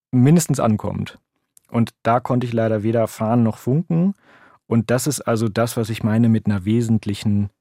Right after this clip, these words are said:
Lageänderung. Man hat erwartet, wir haben eine laufende Software, wir haben das, was wir vertraglich bestellt haben,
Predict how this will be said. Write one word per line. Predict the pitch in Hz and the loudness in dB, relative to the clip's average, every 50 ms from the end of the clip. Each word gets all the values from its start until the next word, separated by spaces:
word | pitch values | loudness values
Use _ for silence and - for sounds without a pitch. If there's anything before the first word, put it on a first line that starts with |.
| _ _ | _ _
Lageänderung. | - - 92 101 107 107 - 87 - 90 90 87 85 85 90 92 | -8 -4 -2 -2 0 -2 -2 -4 -4 -4 -4 -4 -4 -4 -4 -4
Man | 95 98 98 | -2 -2 -2
hat | 95 113 120 | -2 -4 -4
erwartet, | - 98 87 98 127 156 165 - 139 - | -6 -6 -2 0 0 0 0 -4 -6 -6
wir | 113 | -4
haben | 110 107 | -4 -2
eine | 101 95 | -2 -2
laufende | 98 95 92 90 - 98 87 90 | -2 -2 -4 -4 -4 -6 -8 -8
Software, | - - - 160 - - - - 143 143 147 151 165 160 | -6 -6 -6 -6 -6 -8 -8 -6 -4 -4 -4 -4 -6 -6
wir | - 104 98 - | -6 -6 -6 -4
haben | - 113 113 107 | -2 -2 0 0
das, | 110 101 - - | -2 -4 -6 -8
was | - - - - | -10 -10 -10 -10
wir | 98 | -12
vertraglich | - - 101 - - - - - - - 110 104 - | -10 -10 -12 -12 -12 -12 -12 -12 -10 -10 -12 -10 -8
bestellt | - 104 - - - 127 135 - - | -10 -10 -8 -6 -6 -6 -6 -6 -6
haben, | 131 127 131 131 135 | -6 -4 -2 -2 -2